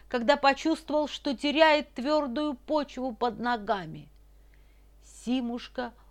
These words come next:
угодил в яму-ловушку, которую трудно было заметить,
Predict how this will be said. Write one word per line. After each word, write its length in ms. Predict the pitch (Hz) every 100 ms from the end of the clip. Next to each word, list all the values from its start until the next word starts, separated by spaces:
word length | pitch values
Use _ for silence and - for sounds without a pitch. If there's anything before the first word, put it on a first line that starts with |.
| - -
угодил 680 | 269 254 240 233 165 220 226
в 60 | 196
яму-ловушку, 1300 | 165 180 185 190 185 180 185 180 180 - - 139 - - - -
которую 440 | 165 233 233 240
трудно 440 | - 285 277 175
было 300 | 165 190 196
заметить, 720 | 185 226 254 240 - 135 -